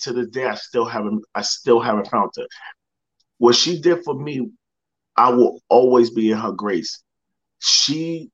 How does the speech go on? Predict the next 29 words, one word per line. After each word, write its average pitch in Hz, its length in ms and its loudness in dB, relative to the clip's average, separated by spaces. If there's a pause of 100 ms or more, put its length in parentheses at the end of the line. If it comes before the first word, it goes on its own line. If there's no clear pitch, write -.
already 123 380 4
signed 113 440 0
me 101 160 -2 (120)
up 101 260 0 (480)
for 107 140 2
my 92 200 6
associates. 92 760 0
She 131 120 -2
said, 123 280 0 (840)
"You 190 520 4
like 139 260 2
to 87 160 -6
talk. - 540 -2 (1300)
You 117 260 2
gonna 160 240 4
be, - 220 -4
I'm 160 120 4
gonna 196 120 2
put - 240 -6
you 107 360 -2
in, 110 180 -2
in 110 160 0
the 98 100 -2
criminal 120 380 2
justice, 113 540 -2 (440)
uh, 98 360 4 (160)
uh, 98 320 2 (120)
uh, 95 320 2
um, 90 400 0